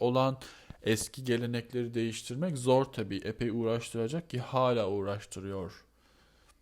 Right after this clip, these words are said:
Arap topraklarında bu gelenek. Evet, e, çok pardon,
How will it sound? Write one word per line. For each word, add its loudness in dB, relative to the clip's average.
Arap -8
topraklarında -10
bu 0
gelenek. -8
Evet, -4
e, -2
çok -12
pardon, -8